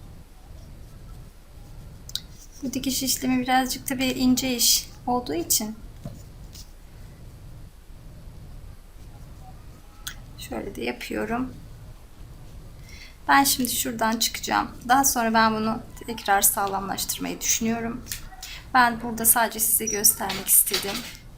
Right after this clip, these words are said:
Şöyle bakarsanız şöyle bir görüntü elde ettim. Dudaklarını da yapalım.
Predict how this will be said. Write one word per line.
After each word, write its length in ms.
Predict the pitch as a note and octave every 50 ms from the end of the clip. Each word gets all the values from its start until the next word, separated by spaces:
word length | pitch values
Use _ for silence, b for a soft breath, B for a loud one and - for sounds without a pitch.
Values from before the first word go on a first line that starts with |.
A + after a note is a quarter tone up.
| - - - - - - -
Şöyle 600 | - - - D4 A#3 G3 F#3+ F#3+ F#3+ F#3 G3+ - - - - - -
bakarsanız 760 | A3+ G#3 G3 - - - D2 - - - - - - - - - - - - - - - -
şöyle 460 | - - - G3+ F3+ D#3+ - F#3+ F#3
bir 220 | A3 G#3+ - -
görüntü 420 | - F3 E3 F3 F3+ F#3 - - -
elde 320 | - - - - F3 E3+
ettim. 460 | E3+ - - - G3+ A3 C4 B3+ -
Dudaklarını 600 | B3 A#3 F#3+ E3 - - - E3+ C#3+ - - -
da 60 | -
yapalım. 540 | - - - - - - - - A3+ C#4 -